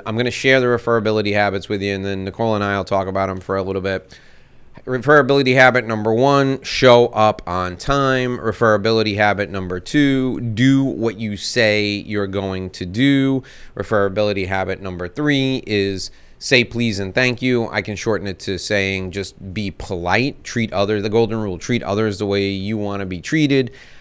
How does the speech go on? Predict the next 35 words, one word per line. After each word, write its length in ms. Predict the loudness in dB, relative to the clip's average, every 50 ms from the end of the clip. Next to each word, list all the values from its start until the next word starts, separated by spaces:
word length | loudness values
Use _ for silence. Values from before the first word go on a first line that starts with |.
| -20 -14 -8
My 640 | -6 -4 0 2 2 2 2 2 0 0 -2 -4 -4
add-on 760 | 0 2 2 2 2 2 0 -2 -2 -2 -2 -2 -2 -2 -4 -4
to 120 | -6 -4
Dan 300 | -2 -2 -2 -2 -2 -4
Sullivan's 560 | -2 -2 -2 0 0 -2 -4 -6 -8 -8 -10
three 420 | -8 -6 -4 -4 -4 -4 -4 -6 -6
referability 800 | -6 -6 -6 -2 0 0 2 2 2 2 2 2 2 2 0
habits, 420 | 0 0 0 0 0 -2 -4 -6 -8
number 280 | -6 -6 -6 -6 -8
four, 640 | -8 -6 -4 0 2 2 4 4 4 4 2 0 -2 -8 -20 -20 -20 -20 -8 0
is 760 | 4 6 6 6 6 4 2 0 -2 -4 -6 -8 -8 -10 -10 -10 -10 -10 -10 -14 -18 _ -16 -12 -2
don't 540 | 4 4 6 6 4 2 -2 -4 -10 -16 -12 -4
talk 340 | 0 2 4 4 2 0
smack 420 | -4 -4 -2 0 0 0 0 -2 -4
about 300 | -2 -2 -2 -2 -2 -4
people 360 | -4 -6 -4 -2 -4 -4 -4
who 140 | -6 -8 -8
aren't 440 | -6 -4 -4 -2 -2 -2 -4 -6 -8
in 120 | -8 -6
the 80 | -6 -4
room. 380 | -2 0 0 0 0 0 -2 -4
In 100 | -6 -4
fact, 320 | -2 -2 -2 -2 -4 -6 -4
I 160 | 0 0 0
take 320 | 0 -2 -4 -4 -4 -4
it 100 | -6 -8 -8 -8
even 300 | -8 -6 -6 -6 -8 -8
further 440 | -4 0 2 2 2 4 2 0
than 180 | 0 -2 -4 -4
that, 300 | -4 -6 -6 -6 -8 -8
and 160 | -6 -6 -4
I 120 | -4 -4 -6
say 260 | -4 -4 -2 -2 -2
defend 680 | -4 -6 -8 -10 -8 -4 0 2 2 2 2 0 0 0
those 500 | 0 0 0 0 -4 -4 -6 -8 -8 -10